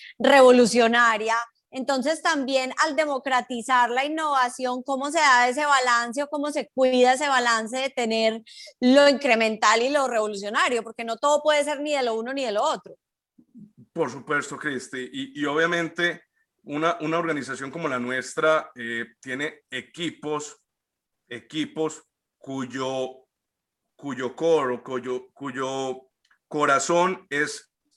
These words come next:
Speaker 2: trabajar, explorar esas disrupciones, esas revoluciones, ¿cierto? Usualmente desde la democratización,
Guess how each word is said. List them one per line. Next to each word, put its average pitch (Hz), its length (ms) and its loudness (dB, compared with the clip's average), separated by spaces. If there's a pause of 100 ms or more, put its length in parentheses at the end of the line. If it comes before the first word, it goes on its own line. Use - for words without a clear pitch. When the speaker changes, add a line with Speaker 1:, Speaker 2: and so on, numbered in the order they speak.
(180)
Speaker 2:
trabajar, 156 960 2 (260)
explorar 143 920 -2 (160)
esas 156 340 -2
disrupciones, 131 800 -6
esas 160 420 -2 (320)
revoluciones, 147 1400 -2
¿cierto? 143 480 -6 (180)
Usualmente 165 680 0
desde 156 160 2
la 139 120 2
democratización, 139 1400 -4